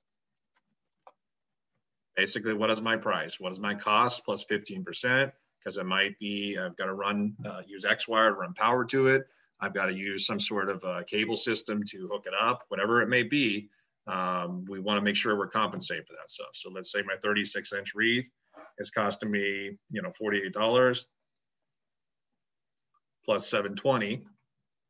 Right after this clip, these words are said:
So I'm gonna charge the customer fifty-five twenty. This is just for the product alone. This is the lease option. And the customer doesn't see any of this stuff. They don't see what we're charging them. When we're doing leasing, you're not showing the customer what you're charging them for a product,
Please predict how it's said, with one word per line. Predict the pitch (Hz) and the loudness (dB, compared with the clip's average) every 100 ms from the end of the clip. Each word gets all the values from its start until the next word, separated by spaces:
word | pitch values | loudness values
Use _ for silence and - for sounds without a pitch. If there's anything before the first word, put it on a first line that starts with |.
| _ _ _ _ _ _ _ | _ _ _ _ _ _ _
So | - 98 | -12 -6
I'm | |
gonna | 101 101 | 0 0
charge | 110 107 104 | 4 4 4
the | |
customer | - 110 - 117 117 117 - - | 4 4 4 0 -2 -2 -12 -6
fifty-five | 101 107 107 107 104 | -6 -4 2 2 2
twenty. | - 107 87 - | -2 -6 -6 -10
This | 90 - | -8 -6
is | 101 | -6
just | - 113 110 - | -2 0 2 0
for | 120 | 2
the | 117 117 | 2 0
product | - 101 101 110 | -2 0 2 0
alone. | 117 117 113 95 | -2 0 -2 -2
This | 90 | -8
is | 90 | -10
the | 92 | -8
lease | 98 101 110 | -6 -4 0
option. | 101 101 - - _ _ _ _ _ _ _ _ _ _ _ _ _ _ _ _ _ _ _ _ _ _ _ _ _ _ _ _ | 0 0 -4 -8 _ _ _ _ _ _ _ _ _ _ _ _ _ _ _ _ _ _ _ _ _ _ _ _ _ _ _ _
And | 95 | -6
the | 98 | 0
customer | 113 110 135 | 4 4 4
doesn't | 117 101 104 | 4 2 0
see | - 104 | 2 2
any | 95 87 | 0 -6
of | 85 | -12
this | 82 - | -6 -6
stuff. | - - | -6 -12
They | - | -10
don't | 92 92 | -8 -6
see | 107 | -4
what | 98 98 | -2 -2
we're | 95 | 0
charging | - 113 104 101 | 4 4 4 2
them. | 98 | -4
When | 95 | -4
we're | 92 | 0
doing | 107 110 107 | 0 2 4
leasing, | 123 120 - 95 95 | 4 4 2 -2 -2
you're | 98 | -2
not | 101 101 | -2 0
showing | 117 101 | 0 -2
the | |
customer | 98 113 98 101 95 | 0 2 2 -2 -8
what | 95 | -8
you're | 92 | -8
charging | 92 107 98 87 | 2 4 4 0
them | 90 | -10
for | 90 101 92 | -10 -12 -10
a | |
product, | 85 98 87 - - | -6 -2 -2 -4 -16